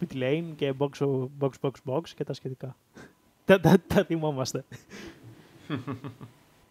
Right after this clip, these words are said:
Speaker 1: Ε, τώρα, Χρήστο, θέλω να σου κάνω μια έτσι πιο προσωπική νήξη.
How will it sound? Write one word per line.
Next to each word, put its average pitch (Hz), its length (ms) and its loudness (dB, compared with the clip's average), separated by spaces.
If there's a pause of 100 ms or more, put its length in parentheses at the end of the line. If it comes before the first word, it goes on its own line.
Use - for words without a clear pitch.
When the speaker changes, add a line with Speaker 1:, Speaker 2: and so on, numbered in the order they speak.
(880)
Speaker 1:
Ε, 160 360 2
τώρα, 233 240 0
Χρήστο, 240 240 -2
θέλω 233 320 4
να 208 180 -2 (720)
σου - 160 -6
κάνω 180 300 2
μια 170 220 0
έτσι 165 240 -2
πιο 143 1000 2
προσωπική 131 960 -2 (180)
νήξη. 147 600 -2